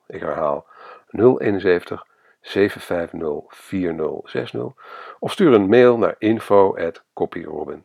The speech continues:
punt N L. Ik hoor graag, echt graag snel van je. Nou, bedankt voor het luisteren. En als je graag elke week een notificatie wilt ontvangen met het onderwerp van de blogpost en de podcast,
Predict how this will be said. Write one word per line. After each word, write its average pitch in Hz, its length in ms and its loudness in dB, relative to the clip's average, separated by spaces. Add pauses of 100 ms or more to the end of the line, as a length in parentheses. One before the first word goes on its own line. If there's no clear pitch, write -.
punt - 240 -16
N - 100 -10
L. - 160 -14 (680)
Ik 123 100 0
hoor 147 200 6
graag, - 420 4 (500)
echt - 360 -6
graag 92 360 -4
snel - 280 -10
van - 180 -14
je. - 100 -20 (2250)
Nou, - 160 -4
bedankt 117 300 8
voor 117 100 2
het 110 100 4
luisteren. 123 480 4 (420)
En - 100 -4
als 98 120 -4
je 113 60 -10
graag 104 220 2
elke 104 220 -2
week 98 180 0
een 95 60 -6
notificatie 131 500 -2
wilt 127 140 -6
ontvangen 113 440 -2 (260)
met - 140 -14
het 104 100 -14
onderwerp 143 340 4
van 117 120 -6
de 104 60 -6
blogpost 98 460 -2
en - 120 -4
de - 60 -2
podcast, 90 540 0